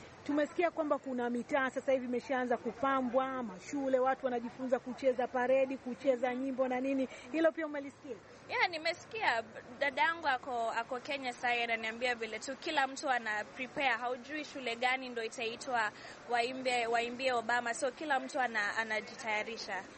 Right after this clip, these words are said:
Speaker 1: Na mimi nakuuliza, je, ungekuwa pale Kenya, ukachaguliwa wewe ndio una bahati kabisa
Speaker 2: Aha.
Speaker 1: ya kuzungumza na Rais Barack Obama na kumuuliza swali, ungemwambia nini?
Speaker 2: Kama ataweza kuwa president wa Kenya.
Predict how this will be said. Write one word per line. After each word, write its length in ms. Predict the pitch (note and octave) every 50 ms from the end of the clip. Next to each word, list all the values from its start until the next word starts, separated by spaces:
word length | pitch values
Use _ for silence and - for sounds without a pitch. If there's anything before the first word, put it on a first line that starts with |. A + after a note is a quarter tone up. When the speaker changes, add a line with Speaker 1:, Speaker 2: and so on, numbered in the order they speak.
| - - -
Speaker 1:
Na 120 | A#3 A3+ A3+
mimi 220 | C4+ E4+ F4+ D#4+
nakuuliza, 760 | B3+ A3+ - - A#3 A3+ A3 A#3+ D4+ D#4+ B3 C4 D4+ A#3+ G3+ G#3
je, 160 | A#3+ D4 D#4+
ungekuwa 360 | C#4+ B3+ C4 A#3 - D4 C4+
pale 280 | - C4+ C4 B3 A#3 A3
Kenya, 440 | - - C4+ A#3+ A3+ A3 G#3 G3+
ukachaguliwa 800 | A#3 D4 - F#4 F#4 F4+ - F#4 D#4+ F#4 F#4+ F#4 G#4+ G#4+ G4 F4+
wewe 220 | F#4 F#4+ F#4 F4
ndio 160 | D4 C4+ C4 C4
una 160 | B3+ C4 C4
bahati 440 | B3+ C4+ B3 B3+ C#4+ - - E4 -
kabisa 440 | - C4+ C4 C#4+ C4+ - - A#3
Speaker 2:
Aha. 160 | F3+ B3+ B3 C4 C4 B3+ A#3 -
Speaker 1:
ya 120 | G3+ G#3 G3
kuzungumza 640 | - - A#3 F#3+ A#3 A3+ A3 A3+ C4 C#4 C4 B3+ A#3+
na 100 | A#3 A3
Rais 260 | A#3 B3 A#3+ - B3
Barack 300 | A3+ A3 A3+ A3+ - A#3+
Obama 360 | A#3 A3 A3 C4 D#4 F4 F4
na 120 | D#4 C4+
kumuuliza 480 | - - C4 A#3+ B3+ B3 C4 A#3+ B3 A#3
swali, 260 | - - B3+ A3 G#3+
ungemwambia 500 | G#3 G#3+ B3+ B3+ C4+ C4+ C4 C#4 C#4 C#4
nini? 240 | D4+ F#4+ G4+ F4 D4+ - - - - -
Speaker 2:
Kama 320 | - D#4+ E4 D#4 D4+ C#4 B3
ataweza 460 | B3 - - C4 C4 C4 B3+ B3+ A#3+
kuwa 220 | - - A#3+ A#3
president 600 | A3+ - C4 A#3 A3+ A#3 A#3 A3 G#3+ G#3 G#3 -
wa 80 | G#3+ F#3+
Kenya. 380 | - A3+ G#3+ G3+ G3 F#3 F3+